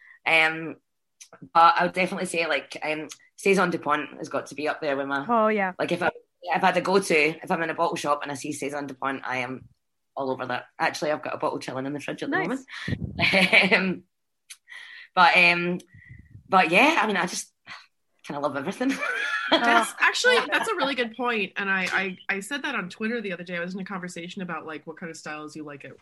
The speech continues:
Speaker 3: Christmas or winter. And somebody said they like stouts, which I like, and brown ales. And I generally don't like brown ales. But then, of course, I had a brown ale right after I tweeted that.
Speaker 2: <laughs>
Speaker 3: I was like, "Actually, this is delicious.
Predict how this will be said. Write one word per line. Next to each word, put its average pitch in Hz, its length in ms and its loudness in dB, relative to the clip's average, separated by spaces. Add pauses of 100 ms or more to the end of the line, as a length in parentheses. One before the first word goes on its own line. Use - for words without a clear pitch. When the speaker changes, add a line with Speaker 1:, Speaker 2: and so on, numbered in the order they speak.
Speaker 3:
Christmas 147 540 -18
or 135 80 -14
winter. 139 440 -14
And 135 120 -14 (240)
somebody 185 260 -8
said 180 200 -8
they 170 80 -8
like 151 240 -10
stouts, 240 640 -8
which 180 100 -14
I 185 80 -6
like, 170 400 -10
and 160 180 -12
brown 190 300 -4
ales. 156 300 -12
And 202 80 -14
I 214 80 -6
generally 294 400 -6
don't 208 260 -6
like 202 240 -6
brown 175 240 -6
ales. 151 260 -14
But 180 180 -10 (100)
then, 247 460 -2 (540)
of 220 140 -6
course, 208 460 -6
I 185 80 -2
had 208 340 -4
a 202 80 -6
brown 185 300 -2
ale 170 340 -6
right 175 180 -6
after 175 320 -6
I 160 100 -8
tweeted 208 480 2
that. 294 320 4
Speaker 2:
<laughs> - 20 -20
Speaker 3:
I 269 200 2
was 262 220 -4
like, 277 220 -2 (100)
"Actually, 226 380 -10
this 220 160 -10
is 190 100 -8
delicious. 202 600 -6